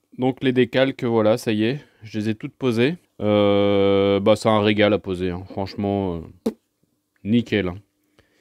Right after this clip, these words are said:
Vraiment impeccable. Alors, par contre, euh, est-ce que j'aurais peut-être dû, euh, poncer légèrement la carreau avant de les poser ? Parce qu'on voit quand même une petite peau d'orange dessus. Je sais pas si vous, vous voyez,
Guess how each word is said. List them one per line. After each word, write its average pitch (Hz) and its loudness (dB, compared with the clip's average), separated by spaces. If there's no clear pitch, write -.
Vraiment 107 0
impeccable. 110 -4
Alors, 113 2
par 113 -4
contre, 135 -6
euh, 95 0
est-ce 110 -4
que 156 0
j'aurais 135 2
peut-être 131 -4
dû, 143 0
euh, 95 0
poncer 123 2
légèrement 143 2
la 131 0
carreau 127 0
avant 120 0
de 117 0
les 113 -4
poser ? 120 -6
Parce 143 -10
qu'on 107 -4
voit 135 -2
quand 107 -8
même 113 0
une 101 -2
petite - -14
peau 151 0
d'orange 117 0
dessus. 113 -20
Je 120 -20
sais 92 -20
pas - -18
si - -20
vous, 117 -10
vous 107 -6
voyez, 101 -2